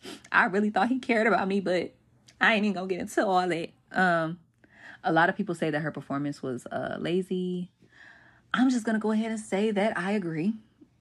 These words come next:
She coulda gave us more because I did not watch the Super Bowl or the halftime show. I just saw it on Instagram, you know, on the Shade Room 'cause they messy like that.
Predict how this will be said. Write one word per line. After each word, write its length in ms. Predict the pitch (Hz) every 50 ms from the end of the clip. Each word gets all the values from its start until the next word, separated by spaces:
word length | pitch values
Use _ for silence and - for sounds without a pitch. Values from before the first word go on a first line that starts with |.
| _ _ -
She 160 | - - 220
coulda 160 | 208 214 196 180
gave 200 | 185 175 175 185
us 140 | 202 -
more 320 | 175 165 151 147 151 170 - -
because 300 | 190 - 240 233 220 220 -
I 120 | - 254 359
did 120 | 453 415
not 160 | 381 349 302
watch 220 | 311 311 359 - -
the 80 | -
Super 240 | - - 160 - 139
Bowl 320 | - 131 90 - - - - _ _ _ _
or 160 | - 285 466 403
the 80 | -
halftime 460 | 185 170 147 151 - - 147 131 - -
show. 320 | - 127 117 - - - - _ - - - - - - _ _ _ -
I 200 | 180 214 285 381
just 240 | - 226 196 - -
saw 240 | 180 160 156 156 151
it 140 | 147 - - -
on 440 | - 165 156 147 139 135 127 110 - -
Instagram, 840 | 226 240 226 - - 214 220 233 233 226 220 208 196 196 190 190 -
you 60 | 196
know, 100 | 190 175
on 80 | 156 143
the 80 | 151
Shade 240 | - - 185 190 185
Room 260 | 175 180 180 180 170
'cause 120 | 170 170 139
they 160 | 147 135 135
messy 320 | 156 170 175 - - 175
like 240 | 170 165 165 160 -
that. 280 | 180 180 170 160 -